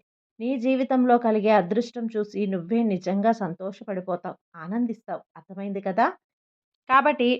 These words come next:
బాబా చెప్పిన విధంగా నడుచుకో, నీ జీవితం సంతోషంగా ఉంటుంది. బాబా మీద నమ్మకంతో ఉండమ్మా, నీకు అంతా మంచే జరుగుతుంది.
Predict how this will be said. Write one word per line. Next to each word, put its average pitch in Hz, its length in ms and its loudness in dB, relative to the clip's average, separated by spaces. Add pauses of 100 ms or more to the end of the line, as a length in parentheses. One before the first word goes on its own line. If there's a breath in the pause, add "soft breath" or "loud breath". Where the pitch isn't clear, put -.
బాబా 208 300 4
చెప్పిన 233 440 0
విధంగా 220 360 0
నడుచుకో, 185 400 0 (120)
నీ 202 140 -8
జీవితం 214 480 -2
సంతోషంగా 208 720 0
ఉంటుంది. 175 380 0 (120)
బాబా 190 320 -10
మీద 277 200 -2
నమ్మకంతో 233 680 0
ఉండమ్మా, 196 420 2 (100)
నీకు 180 240 -16
అంతా 156 300 -18
మంచే 196 360 -8
జరుగుతుంది. 180 600 -8